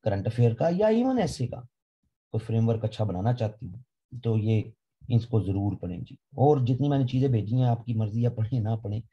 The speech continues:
क्योंकि उनके structure तो मैं बना के दे रहा हूँ, इसका मैं structure नहीं बना के दे रहा,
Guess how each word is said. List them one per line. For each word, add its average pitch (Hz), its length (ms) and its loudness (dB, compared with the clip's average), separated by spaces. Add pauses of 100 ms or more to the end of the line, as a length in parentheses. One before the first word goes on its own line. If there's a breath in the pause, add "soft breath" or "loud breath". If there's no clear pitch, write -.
(380)
क्योंकि 127 260 -4
उनके 117 160 0
structure 117 340 -2
तो 120 60 0
मैं 120 120 2
बना 98 200 -2
के 104 120 -6
दे 107 80 -2
रहा 120 80 0
हूँ, 131 60 2
इसका 127 240 -4
मैं 127 60 2
structure 139 360 -4
नहीं 170 100 0
बना 117 240 2
के 95 100 -10
दे 95 120 -14
रहा, 120 120 -14